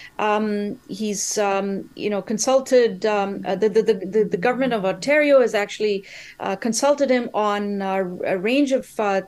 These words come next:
things, uh, different things, including, uh, their pandemic, uh, responses, uh, their response to the pandemic. And, uh, and he's been very, um, I think he's been at the forefront of, uh, advocating for school closures. I believe this is what,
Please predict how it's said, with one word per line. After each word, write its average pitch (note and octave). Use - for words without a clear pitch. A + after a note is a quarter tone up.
things, G#3+
uh, G3
different G#3
things, A3+
including, A#3
uh, G3+
their G#3+
pandemic, G#3+
uh, G3+
responses, G#3
uh, G3+
their G#3
response G#3
to -
the G#3
pandemic. G#3
And, G3
uh, F#3+
and G#3+
he's B3
been B3+
very, C4+
um, G#3
I A#3
think C4+
he's B3+
been B3+
at A3
the A3+
forefront B3
of, G#3+
uh, G#3
advocating A3+
for G#3
school B3
closures. A3+
I A3
believe A3+
this G3+
is G3+
what, G#3+